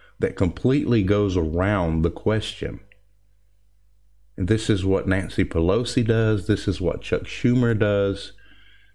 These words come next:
This is, this is what all of them do. Adam Schiff, uh, all th-, all through, uh, his version of the impeachment hearings,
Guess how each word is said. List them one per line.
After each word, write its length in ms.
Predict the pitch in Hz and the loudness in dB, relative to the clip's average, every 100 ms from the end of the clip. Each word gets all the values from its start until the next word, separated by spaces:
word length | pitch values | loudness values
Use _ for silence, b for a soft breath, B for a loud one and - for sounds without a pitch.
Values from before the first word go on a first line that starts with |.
| - | -2
This 220 | 104 - | -2 2
is, 240 | 110 104 107 | 0 0 0
this 220 | 123 131 | 0 0
is 180 | 110 101 | 0 0
what 220 | 107 101 | 0 -2
all 340 | 98 117 123 | -2 0 0
of 100 | 107 | 0
them 160 | 95 85 | 0 0
do. 240 | 78 71 | 0 -2
Adam 360 | - 90 107 95 | -2 0 0 0
Schiff, 520 | - 110 110 110 - - b b b b b b b - | 0 0 0 -2 -12 -18 b b b b b b b -2
uh, 280 | 90 85 - | 0 0 -2
all 300 | 92 117 127 | -2 0 -4
th-, 140 | - - | -6 -6
all 240 | 110 127 127 | -2 -2 -4
through, 720 | - 117 143 156 87 80 80 - - - - - - | -2 0 2 2 2 0 -2 -14 -20 -20 -20 -20 -8
uh, 300 | - 92 90 | -2 0 0
his 560 | - 80 120 120 110 - - | -2 0 0 0 -4 -10 -6
version 720 | 90 107 113 95 101 95 95 | 0 2 2 0 0 0 0
of 440 | 92 92 92 87 - - | 0 0 0 -2 -8 -16
the 420 | - - 90 85 - | -8 -2 0 0 0
impeachment 680 | 90 85 120 135 - 95 82 | -2 0 0 0 -4 -4 -2
hearings, 500 | 80 80 92 113 | -2 -2 -4 -6